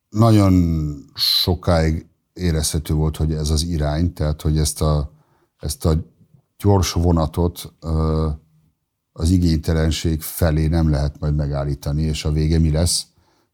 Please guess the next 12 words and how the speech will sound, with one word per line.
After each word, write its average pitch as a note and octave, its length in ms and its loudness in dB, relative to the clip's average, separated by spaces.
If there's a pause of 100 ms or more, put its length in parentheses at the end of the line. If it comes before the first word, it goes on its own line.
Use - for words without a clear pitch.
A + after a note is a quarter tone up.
Hogy E2 140 -2
élőadásban D#2 920 2
szarunk, E2+ 520 0
szexelünk D#2+ 600 0
és D#2+ 180 -2
meghalunk. C#2 720 -6
Tehát D2 240 -6
nyilván D2 480 0
ezt D#2 280 -8
így D#2+ 140 -4
lehet C#2+ 240 -2
fogalmazni. D#2 720 -2